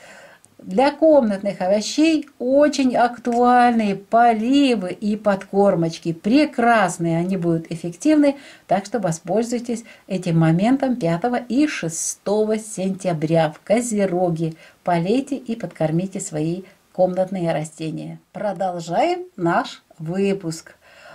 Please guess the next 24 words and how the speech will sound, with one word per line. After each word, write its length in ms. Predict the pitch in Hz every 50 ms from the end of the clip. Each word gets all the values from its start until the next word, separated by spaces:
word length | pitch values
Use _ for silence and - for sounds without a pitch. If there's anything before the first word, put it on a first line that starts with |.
| - - _ _ _ _ _ -
Э, 300 | - 175 175 180 175 190
очень 440 | - 254 220 214 - 185 180 185 190
интересная 640 | 185 180 - 208 202 202 196 170 165 - 175 170 165
сейчас 440 | 165 - 170 165 - 170 165 156 156
будет 300 | 156 156 165 160 165 170
информация, 800 | 165 160 - - 202 220 214 247 294 330 339 339 - 269 226 170
будьте 260 | 156 160 160 - 156
внимательны, 880 | 151 151 160 165 170 185 220 269 294 294 285 254 254 254 254 247 240
надеюсь, 640 | 190 165 160 156 156 151 170 180 220 262 262 - -
она 260 | 170 165 170 175 180
вам 180 | 185 185 175 170
поможет 500 | 170 165 165 165 175 196 214 214 240 226 - - - - - - - - _ -
сберечь 460 | 170 165 - 196 196 170 165 156 160 -
своё 280 | - 160 156 151 156
здоровье, 800 | 147 151 156 156 156 160 170 180 196 220 240 247 269 269 277 269
своё 580 | - - 175 170 170 175 170 170 175 170 165 165 - - - -
хорошее 600 | - - - 196 202 202 196 175 165 - 175 165
позитивное 540 | 165 - 165 160 165 160 180 170 165 160 165
настроение, 640 | 160 165 165 165 - 190 180 190 240 285 285 254
потому 260 | 214 - - - 196 190
что 180 | - - 196
у 40 | 180
нас 320 | 180 202 226 262 - - -
ожидают 640 | - 190 170 180 180 175 170 190 214 233 247 240 247